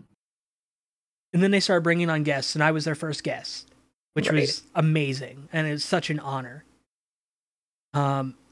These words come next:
Speaker 1: and then I sat in for Marco when he, it was me and, um, Vampiric Warrior sat in for Marco when Marco
Speaker 2: Mm-hmm.
Speaker 1: went, went on vacation one, one time.
Speaker 2: Mm-hmm.
Speaker 1: And then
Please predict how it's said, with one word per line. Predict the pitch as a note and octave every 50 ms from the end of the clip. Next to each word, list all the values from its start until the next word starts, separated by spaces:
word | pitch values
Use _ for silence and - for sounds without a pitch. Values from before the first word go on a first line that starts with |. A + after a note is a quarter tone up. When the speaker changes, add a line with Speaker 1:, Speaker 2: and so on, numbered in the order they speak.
| _ _ _
Speaker 1:
and | - E3 F3
then | F3+ F3+ F3 E3+ - - _
I | D#3+ D#3+ E3
sat | - - - - F3 D#3 D#3 D#3+
in | G3 A#3 A3+ F#3 E3 E3
for | D#3+ - - D#3
Marco | D#3 F3 G#3+ B3+ B3+ - F#3+ D#3 C#3 C3+
when | C3+ C3+ C#3+ C#3+ D3 C#3+ C3+ - - _
he, | - - - F#3+ G#3+ - _ _ _ _ _ _
it | E3
was | E3 E3+ D#3+ D3
me | E3 F3+ F#3+ G3+ G3 F#3+ F#3
and, | D3+ D3+ D#3 D#3 D3+ D3 D3 C#3+
um, | D3 C#3+ C#3+ C#3+ C#3 C#3+ C#3 C#3+ D3 - - _ E3
Vampiric | D#3 D#3 D3+ - F3 D#3+ C#3+ -
Warrior | - D3+ D#3 D3 C#3 B2 A#2 B2 B2 - _ _ - _ _ _ _ _ _ _ _
sat | - - - E3+ D3 D3+ D3
in | D3+ D#3 C#3+ C3 B2 A#2+ B2 - _ _ _ _
for | _ - - D#3+ D3 D3 C#3 C3+ C3+ B2+ B2 - -
Marco | E3 G3 A3 A#3 A#3 - D3 A#2+ A#2+ C3 D#3 - _ _ _ _ _ _ _ _
when | D3+ C#3+
Marco | D3 D#3 G3 F#3+ - - F3
Speaker 2:
Mm-hmm. | D#3
Speaker 1:
went, | D3 D3 C#3+ D3 D3 - -
went | D#3 D3+ D3 C#3+
on | C3+ C3+
vacation | B2+ C3 B2 - - G#3 A3+ G3 - - C#3+ C#3
one, | C3+ C3 C3 C3+ - -
one | D#3+ D3 C#3+ C3
time. | - C#3 G3+ G#3 G3 - -
Speaker 2:
Mm-hmm. | G3 F#3 G3+ - - _ _ _ _ _ _ _ _ _ _ _ _ _ _ _ _ _ _ _ _ _ _ _ _ _ _ _ _ _ _ _ _ _ _
Speaker 1:
And | D#3+ E3 E3 E3
then | E3+ E3+ E3 D#3+ D#3+ D3+ C#3+